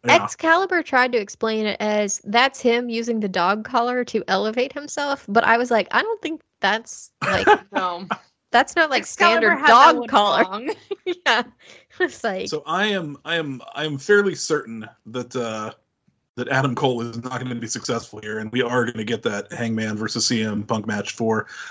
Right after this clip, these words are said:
Speaker 1: I imagine, Double or Nothing.
Speaker 2: Dude, I'm
Speaker 1: That
Speaker 2: into
Speaker 1: seems,
Speaker 2: it.
Speaker 1: that seems too big a match to
Speaker 3: That's
Speaker 1: not
Speaker 3: a
Speaker 1: do on
Speaker 3: slow
Speaker 1: pay-per-view.
Speaker 3: burn.
Speaker 2: Yeah.
Speaker 1: Well, they still gotta do the Cole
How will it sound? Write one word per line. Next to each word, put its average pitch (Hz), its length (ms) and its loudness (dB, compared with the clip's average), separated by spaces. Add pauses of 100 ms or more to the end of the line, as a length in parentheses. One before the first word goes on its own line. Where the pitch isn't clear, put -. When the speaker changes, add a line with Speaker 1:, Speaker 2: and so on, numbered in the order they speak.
(200)
Speaker 1:
I 143 80 6
imagine, 170 480 4
Double 143 240 2
or 117 60 0
Nothing. 92 420 -6 (1120)
Speaker 2:
Dude, 170 240 -10
I'm 208 160 -6
Speaker 1:
That 233 80 2
Speaker 2:
into 226 100 2
Speaker 1:
seems, 190 260 2
Speaker 2:
it. - 40 -6
Speaker 1:
that 196 140 -2
seems 185 260 0
too 175 180 -2
big 151 160 6
a 139 80 6
match 127 280 0
to 262 60 0
Speaker 3:
That's - 160 0
Speaker 1:
not 466 80 0
Speaker 3:
a - 40 0
Speaker 1:
do - 120 -2
on 240 140 -6
Speaker 3:
slow 247 320 4
Speaker 1:
pay-per-view. 214 180 -2
Speaker 3:
burn. 180 540 -8 (640)
Speaker 2:
Yeah. 156 80 0
Speaker 1:
Well, 175 80 4
they 190 80 6
still 233 220 4
gotta 208 200 0
do 160 180 -6
the 147 80 -4
Cole 135 460 2